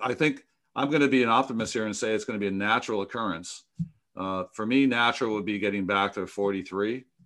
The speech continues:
forty-four, not fifty, forty-three, forty-four, and we're way off right now from that. I mean, we're what? We're fifteen points off from that.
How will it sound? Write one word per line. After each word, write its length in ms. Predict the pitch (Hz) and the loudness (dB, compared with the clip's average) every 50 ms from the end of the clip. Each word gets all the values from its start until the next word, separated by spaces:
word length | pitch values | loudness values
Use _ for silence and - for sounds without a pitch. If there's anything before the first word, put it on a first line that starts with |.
| _ | _
forty-four, 640 | - - 101 98 95 92 - - 101 101 107 110 110 | -6 -4 -4 -2 -4 -6 -4 -2 0 0 0 0 -2
not 260 | 101 104 107 107 107 | -2 -2 -2 -2 -2
fifty, 460 | - 117 110 107 - 80 78 85 110 _ _ _ _ _ _ _ _ _ _ _ - | -2 -2 -2 -2 -4 -8 -10 -10 -12 _ _ _ _ _ _ _ _ _ _ _ -6
forty-three, 400 | - 107 107 104 - 107 107 104 | -4 -4 -4 -4 -4 -6 -6 -6
forty-four, 600 | - 104 107 104 107 - - 98 95 90 90 90 | -4 -4 -4 -4 -4 -4 -4 -4 -2 -2 -2 -2
and 200 | 92 107 104 101 | -4 -6 -4 -2
we're 160 | 110 113 113 | 0 0 0
way 260 | 107 104 113 120 117 113 | 2 2 2 4 4 6
off 380 | 113 117 117 120 117 - - - | 6 6 6 4 2 -2 -14 -8
right 220 | 110 113 113 117 107 | -4 -2 -2 -2 0
now 240 | 104 113 117 113 107 | 0 0 0 0 0
from 200 | - 101 90 95 | -2 -4 -4 -2
that. 280 | 107 107 95 95 95 | -2 -2 -2 -2 -2
I 40 | 87 | -4
mean, 180 | 90 92 95 95 | -4 -6 -6 -4
we're 160 | 98 98 98 | -4 -4 -2
what? 320 | 104 101 95 85 - _ _ _ _ _ _ _ _ _ - - | -2 -2 -2 -2 -6 _ _ _ _ _ _ _ _ _ -18 -12
We're 80 | - 101 | -12 -12
fifteen 680 | - - - - 131 127 131 - 127 120 113 110 104 | -12 -10 -6 -2 -2 -2 -2 -4 -4 -2 -2 -2 -4
points 360 | 104 - 117 117 117 107 - 104 | -4 -4 -4 -4 -4 -4 -4 -2
off 260 | 95 95 98 95 - | -2 -2 -2 -2 -4
from 160 | 95 87 92 | -8 -8 -6
that. 300 | 101 95 87 90 - | -6 -6 -6 -6 -8